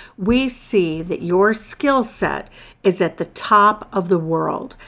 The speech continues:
The World card is Saturn. It rules the tenth house of career. What we see is success. Many people really like to say, tarot readers online, you know, are very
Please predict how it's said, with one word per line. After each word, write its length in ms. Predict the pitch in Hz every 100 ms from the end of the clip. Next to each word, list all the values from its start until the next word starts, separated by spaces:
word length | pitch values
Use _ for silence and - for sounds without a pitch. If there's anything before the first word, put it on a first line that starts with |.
| - -
The 100 | 214
World 520 | 185 226 254 247 240
card 340 | - 226 214 196
is 160 | 175
Saturn. 640 | - - 208 196 202 190
It 140 | 180 -
rules 400 | 185 208 202 202
the 80 | 185
tenth 340 | - 170 165
house 380 | - 165 170 160
of 160 | -
career. 640 | - 180 170 190 190 185 190 - - -
What 340 | 190 240 -
we 180 | 269 262
see 640 | 226 - 208 175 165 160 -
is 200 | 185 170
success. 920 | - - 170 - - - - - - - - - -
Many 320 | 269 294 294
people 400 | 294 277 262 247
really 320 | 247 240 240
like 340 | 214 208 208 -
to 100 | 214
say, 320 | - 202 196
tarot 320 | - 196 190
readers 420 | 185 175 175 -
online, 640 | 208 214 165 160 170 170 -
you 180 | 254
know, 240 | 285 277 262
are 200 | 208 208
very 400 | 196 196 202